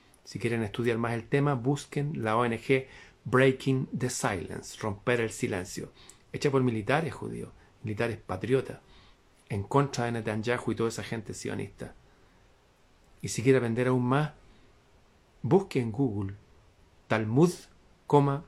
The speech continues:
pedofilia. Esto es gente que va mucho más allá de ser gente mala así nomás.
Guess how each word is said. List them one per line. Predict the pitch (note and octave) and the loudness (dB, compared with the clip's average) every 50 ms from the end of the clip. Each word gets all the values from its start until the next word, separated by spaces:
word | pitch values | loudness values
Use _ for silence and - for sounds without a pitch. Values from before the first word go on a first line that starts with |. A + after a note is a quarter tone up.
| - - - - | -18 -14 -6 -2
pedofilia. | B2 A2 A2 G2+ - - - D3+ C3 G#2+ F#2+ F2+ F#2+ - - - - - - - _ _ - _ _ - - - | -2 0 0 -2 -2 -2 -4 -4 -2 -2 -6 -6 -8 -12 -20 -20 -20 -20 -20 -20 _ _ -20 _ _ -14 -8 -8
Esto | C3 - - E3 | -6 0 2 0
es | C#3+ - | 2 2
gente | - D#3+ D#3+ D#3+ - - C#3+ | 4 4 4 4 2 0 2
que | B2 C3 B2+ | 4 4 4
va | C3 B2 | 4 4
mucho | A2+ A2+ C3+ D3+ - - | 2 0 -2 -2 -2 0
más | E3+ E3 F3+ F3 | 0 0 2 2
allá | F3 E3 D#3+ F3 F3+ | 0 2 2 2 2
de | E3+ D3+ | 2 0
ser | - - E3 | -2 -4 -6
gente | - - F3 E3 E3 - E3 | -4 -2 -2 -2 -2 0 0
mala | D3 D#3 E3+ F3 F3 E3+ | 0 2 2 2 0 0
así | E3 - - F3 | -2 -2 -4 -4
nomás. | E3+ E3 F3 F#3 A#2 | -2 -2 -4 -6 -8